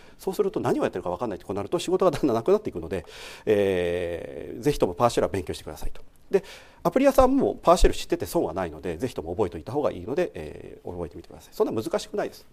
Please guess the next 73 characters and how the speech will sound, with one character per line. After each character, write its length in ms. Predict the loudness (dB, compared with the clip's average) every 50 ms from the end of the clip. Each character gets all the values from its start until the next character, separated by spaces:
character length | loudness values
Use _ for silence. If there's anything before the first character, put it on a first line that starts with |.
| -14 -10
あ 100 | -8 -8
の、 160 | -6 -6 -4
Unix 400 | 0 2 2 2 2 0 0 2
の 80 | 2 2
シ 140 | 2 2
ェ 680 | 2 4 4 4 4 4 2 2 2 2 2 2 2 0 2
ル 60 | 2
が 160 | 2 2 2 0 -8 -12
す 160 | -8 -4 2
げ 120 | 4 6
え 40 | 6
賢 300 | 6 4 -2 0 -2 -2
く 80 | 0 -2
な 80 | -4
っ 60 | -4
た 100 | -4 -6
と 120 | -8 -8 -12 -20 -20 -14 -6
い 40 | -2
う 20 |
よ 80 | 0 0
う 40 | 2
な 40 | 0
イ 80 | 0
メ 100 | -2 -2
ー 80 | -4 -4
ジ 80 | -6
で 140 | -8 -8 -6
見 120 | -6 -6 -6
て 60 | -6
い 40 | -4
た 100 | -4 -4
だ 80 | -4
い 40 | -4
て 60 | -6
も 60 | -8
大 180 | -10 -10 -14 -16
丈 100 | -18 -20
夫 20 |
で 80 | -20 -20
す。 100 | -20 -20 -20 -20 -20 -20 -20 -18 -18 -16 -16 -16 -18 -10 -2 2
あ 80 | 2 4
と、 80 | 6 8
エ 100 | 8 8
ン 60 | 8
ド 100 | 6 4
ポ 140 | 6 6 4
イ 40 | 4
ン 40 | 4
ト 120 | 2 2
の 40 | 2
負 120 | 2 2 4
荷 80 | 4 6
分 180 | 6 4 4
散 200 | 4 4 4 4
セ 120 | 4 0 0
ッ 20 |
ト 160 | 0 -2 -12
で 60 | -8
す 40 | -4
ね。 60 | 2
ま 80 | 2 4
あ、 60 | 6
ロ 100 | 8 8
ー 20 | 8
ド 80 | 8
バ 80 | 6 4
ラ 80 | 4
ン 60 | 2 0
サ 80 | -6
ー 20 | -10
で 60 | -8
す 80 | -4
ね。 100 | -6 -6